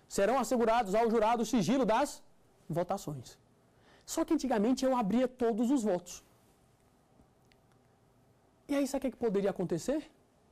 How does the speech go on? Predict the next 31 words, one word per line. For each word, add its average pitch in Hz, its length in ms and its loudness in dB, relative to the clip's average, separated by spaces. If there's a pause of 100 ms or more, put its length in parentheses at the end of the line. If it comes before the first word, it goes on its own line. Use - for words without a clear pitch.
(120)
Poderia 208 360 0
acontecer 208 440 -4
uma 214 120 0
hipótese 190 440 -4
de 196 180 2 (100)
unanimidade. 226 1800 -2 (800)
Como 359 160 -2
assim, 330 200 0
André? 160 240 0 (640)
Se - 180 -2
os 359 220 2
sete 392 380 2
jurados, 262 540 2
você - 140 -2
não 339 80 2
tá 330 100 0
abrindo 254 260 2
todos 277 280 0
os 190 100 0
votos? 233 380 -2 (420)
Se - 180 -2
os 349 220 4
sete 415 340 2
jurados 254 460 2
condenaram, 226 600 2 (720)
eu 226 100 2
tenho 285 160 2
o 262 40 0
sigilo 269 380 2
das 233 160 0
votações? 214 580 -2